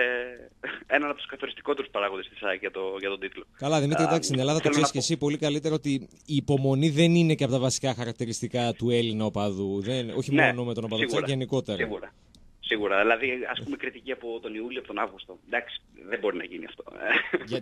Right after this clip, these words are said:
Speaker 2: και πρέπει
Speaker 1: Ε,
Speaker 2: πάντα να
Speaker 1: είναι
Speaker 2: έχουμε ως δεδομένο ότι οι ομάδες, όταν ξεκινάει το πρωτάθλημα, δεν είναι εκατό τοις εκατό έτοιμες. Θέλουν και λίγο χρόνο επιπλέον για να μονταριστούν και να βγάλουν στο, να αρχίσουν να βγάζουν στο γήπεδο αυτό το οποίο θέλουν οι προπονητές
Speaker 1: Ακριβώς.
Speaker 2: τους.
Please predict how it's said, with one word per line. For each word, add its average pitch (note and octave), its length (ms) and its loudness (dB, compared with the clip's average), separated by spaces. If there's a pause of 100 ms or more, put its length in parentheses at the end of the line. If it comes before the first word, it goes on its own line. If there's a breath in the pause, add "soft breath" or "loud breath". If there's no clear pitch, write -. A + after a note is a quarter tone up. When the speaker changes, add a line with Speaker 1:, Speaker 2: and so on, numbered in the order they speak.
(100)
Speaker 2:
και B2+ 100 -2
πρέπει C3+ 180 -2
Speaker 1:
Ε, - 40 0
Speaker 2:
πάντα G2 100 6
να - 60 4
Speaker 1:
είναι D3+ 100 4
Speaker 2:
έχουμε - 200 2
ως - 100 4
δεδομένο C3 440 2
ότι D3+ 160 0
οι C3 60 4
ομάδες, A2+ 460 0
όταν C3+ 140 -4
ξεκινάει B2+ 280 -2
το B2+ 80 -4
πρωτάθλημα, A2 460 -2
δεν C#3+ 140 2
είναι G#3+ 80 2
εκατό B2 320 -2
τοις - 140 -6
εκατό F2+ 280 -8
έτοιμες. F2+ 360 -4
Θέλουν E3+ 220 4
και C#3 120 0
λίγο B2 240 0
χρόνο A2 320 -4
επιπλέον G2+ 600 -2 (440 soft breath)
για G#2+ 160 -2
να B2+ 80 2
μονταριστούν A#2+ 640 0
και A2+ 100 -2
να A#2 100 0
βγάλουν A2+ 320 -2
στο, G#2+ 200 -6
να A2+ 160 -4
αρχίσουν E3+ 280 0
να C#3+ 60 2
βγάζουν A#2 180 0
στο G#2+ 120 -6
γήπεδο G#2+ 200 -4
αυτό F#2+ 120 -10
το G2+ 80 -4
οποίο A2 160 -4
θέλουν G2+ 240 -4
οι - 20 -4
προπονητές F#2+ 440 -4
Speaker 1:
Ακριβώς. G2+ 260 -6
Speaker 2:
τους. - 100 -16